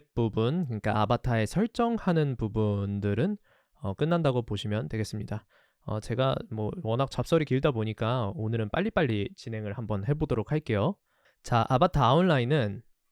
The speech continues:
원래는, 어, 이게 없겠죠? 자, 아웃라인은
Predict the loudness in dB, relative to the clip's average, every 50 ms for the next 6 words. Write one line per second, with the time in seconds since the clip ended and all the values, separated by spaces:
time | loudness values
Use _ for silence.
0 | _ _ -8 -4 -2 -2 0 0 0 2 2 2 0 -2 -4 -8 _ _ _ _
1 | _ _ _ _ _ -12 -8 -6 -4 -4 -4 -4 -4 -6 -6 -6 -4 -4 -2 -2
2 | -2 -2 -4 -4 -4 -6 -6 -4 -4 -4 -4 -6 _ _ _ _ _ _ _ _
3 | _ _ _ _ _ _ -10 -6 -4 -4 -4 -4 -6 -8 _ _ _ _ _ _
4 | _ _ _ _ _ _ _ _ -2 0 2 2 2 2 2 2 0 0 0 0
5 | 0 0 0 0 0 -2 -4